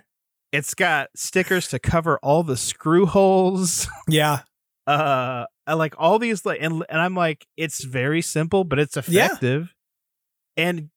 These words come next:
Speaker 1: I mean, it was out in, like, a week.
Speaker 2: Yeah.
Speaker 1: Printed, you know, manufactured, <laughs> ready to be purchased.
Speaker 2: It's crazy. Like
Speaker 1: It wa-, it was, it's, I mean, it's so cool. And it's got all the, like, this extra shit, you know, like bits of caution stripe and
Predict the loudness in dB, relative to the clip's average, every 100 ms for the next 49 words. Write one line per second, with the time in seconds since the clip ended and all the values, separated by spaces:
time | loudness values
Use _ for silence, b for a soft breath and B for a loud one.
0 | _ _ -2 2 4 4 4 0 2 2
1 | 2 2 2 4 4 4 0 0 -6 _
2 | _ _ -2 0 0 -2 0 0 4 4
3 | 2 -2 -4 0 2 2 2 2 0 0
4 | 0 0 -2 2 2 2 -2 -4 -6 -4
5 | -6 -6 -10 -8 -2 0 0 0 2 2
6 | 0 -2 -6 -2 -2 -2 -2 -2 -2 -8
7 | _ -4 -2 -2 -4 -10 -16 _ _ _
8 | -12 -12 -14 -10 -6 -4 -4 -4 -4 -4
9 | -2 0 2 0 -4 -6 -4 -4 -2 -6
10 | -6 -8 -10 -12 -12 -12 -8 -8 -8 -10
11 | -6 -6 -8 _ _ _ _ _ _ -8
12 | -6 -6 -2 -2 -4 -10 -8 -6 -4 -6
13 | -8 -10 -12